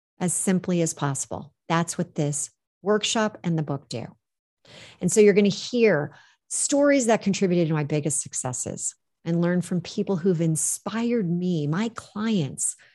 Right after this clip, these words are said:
my mom, and how I guarantee you those stories are gonna be impactful for you.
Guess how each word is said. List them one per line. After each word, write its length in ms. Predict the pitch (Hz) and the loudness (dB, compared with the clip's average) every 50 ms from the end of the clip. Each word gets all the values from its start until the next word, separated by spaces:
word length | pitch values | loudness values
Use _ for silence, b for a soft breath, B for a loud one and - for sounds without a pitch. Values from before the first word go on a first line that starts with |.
| b b b _ _ _ _ _ _ _ _ _ _ _ _ _ | b b b _ _ _ _ _ _ _ _ _ _ _ _ _
my 140 | - 170 185 | -4 0 2
mom, 600 | 175 165 143 147 180 220 214 - - - - 170 - _ _ _ _ _ _ _ _ _ _ _ _ _ _ _ _ _ _ _ _ _ _ _ _ _ - | 2 2 2 0 -2 -2 -4 -6 -8 -10 -14 -16 -18 _ _ _ _ _ _ _ _ _ _ _ _ _ _ _ _ _ _ _ _ _ _ _ _ _ -10
and 120 | 170 165 | -8 -8
how 280 | 143 156 180 175 175 - | -4 -4 -2 -2 -2 -2
I 180 | - 170 196 | -2 -2 -2
guarantee 580 | 202 175 185 190 196 196 175 165 - - 214 202 | 0 0 0 0 0 0 -2 -2 -2 -2 0 0
you 120 | 165 147 | 0 0
those 220 | 139 147 147 151 - | 0 -2 -2 -2 -4
stories 560 | - - - 160 156 156 160 170 180 170 - | -4 -2 0 0 0 2 0 0 -2 -4 -6
are 160 | - - 147 | -8 -8 -6
gonna 160 | 143 143 147 | -6 -6 -6
be 260 | 139 147 147 147 - | -4 -4 -6 -4 -4
impactful 560 | 139 143 - - - 147 151 - _ - 170 165 | -6 -6 -8 -8 -8 -8 -8 -8 _ -10 -12 -10
for 140 | - - | -6 -6
you. 560 | 160 143 135 135 139 131 135 151 190 226 214 | -6 -4 -4 -8 -10 -10 -8 -6 -6 -8 -8